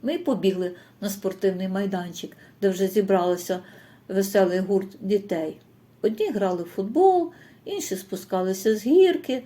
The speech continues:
гойдалися на гойдалках. А Ігор в білій футболці і модних джинсах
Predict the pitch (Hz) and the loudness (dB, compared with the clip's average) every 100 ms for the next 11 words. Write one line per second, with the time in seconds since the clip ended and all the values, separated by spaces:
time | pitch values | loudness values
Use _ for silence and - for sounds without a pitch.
0 | - - - 190 190 180 185 180 175 170 | -14 -12 -2 0 2 0 -2 -4 -8 -6
1 | 165 202 359 330 226 226 220 202 - - | -4 0 2 2 2 0 0 -6 -8 -20
2 | _ - - - - 190 - 233 226 185 | _ -20 -20 -18 -4 -2 0 2 2 2
3 | 190 - - _ 190 202 185 170 - 170 | -2 -6 -20 _ -4 0 0 -4 -8 -4
4 | 208 269 277 185 - 175 175 185 180 175 | 0 4 4 2 -2 -6 -4 -6 -6 -8
5 | 175 170 190 302 262 196 - - | -8 0 2 2 0 -2 -6 -8